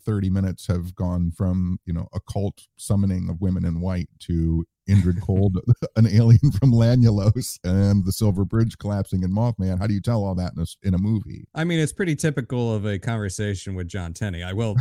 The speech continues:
Speaker 2: I will say that. It's the,
Speaker 1: <laughs>
Speaker 2: that, that part is expected, but yes, go on.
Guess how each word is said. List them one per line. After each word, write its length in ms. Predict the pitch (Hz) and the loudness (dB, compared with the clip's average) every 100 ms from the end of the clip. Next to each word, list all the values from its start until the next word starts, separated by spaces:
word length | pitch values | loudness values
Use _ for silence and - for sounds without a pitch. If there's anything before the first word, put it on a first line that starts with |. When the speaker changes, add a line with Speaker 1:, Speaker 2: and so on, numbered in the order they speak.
| 117 | 0
Speaker 2:
I 80 | 117 | 0
will 160 | 127 | 0
say 180 | 120 117 | 6 6
that. 240 | 101 87 | 6 0
It's 220 | 104 139 - | 0 -4 -4
the, 200 | 127 - | -4 -4
Speaker 1:
<laughs> 40 | |
Speaker 2:
that, 300 | 127 139 - | -2 -2 -2
that 200 | 131 143 | -6 -6
part 200 | 143 131 | -4 -2
is 300 | 120 101 101 - | -2 -4 -6 -10
expected, 600 | 113 - 113 101 87 85 - | -10 -6 -6 -6 -8 -14 -6
but 280 | 104 104 | -6 -6
yes, 300 | 120 117 90 | -4 -4 -4
go 160 | - 117 | -6 -4
on. 220 | 104 87 | -4 -6